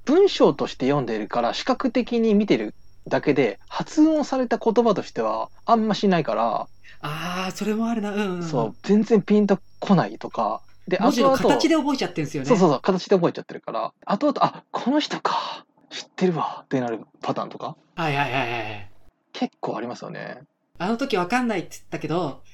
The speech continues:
Speaker 2: 家帰って名前調べたら、
Speaker 1: うん。
Speaker 2: 「あ、この人たち知ってたわ」と思って、なんか恥ずかしいことしちゃったな、<laughs> みたいな。
Speaker 1: うんうんうん。あとなんか全然相手は悪気ないんだけど、お前の知識量だったら多分この辺普通に通じるやろっ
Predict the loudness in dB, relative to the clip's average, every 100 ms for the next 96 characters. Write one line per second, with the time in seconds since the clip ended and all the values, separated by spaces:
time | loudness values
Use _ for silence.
0 | -4 2 4 4 0 -2 -2 -2 -4 -4
1 | -4 -4 -4 -4 -2 -2 -4 -8 -10 -6
2 | -6 0 0 0 -6 -8 -10 -4 -2 0
3 | 0 0 -2 -8 -6 -6 -6 -14 -12 -10
4 | -6 -4 -4 -2 -4 -2 -4 -4 -6 -4
5 | -2 0 2 4 8 8 8 4 4 -2
6 | -2 0 0 0 -2 -6 -6 -10 -12 -14
7 | -14 -12 -6 -2 -2 -2 -4 -4 -2 0
8 | 0 0 0 2 6 6 6 4 4 2
9 | 0 -2 -2 0 0 -2 -8 -18 -10 -2
10 | 2 2 0 -6 -12 -12 0 4 4 2
11 | -2 -2 -4 -4 0 0 0 -2 0 2
12 | 2 0 -2 0 2 2 0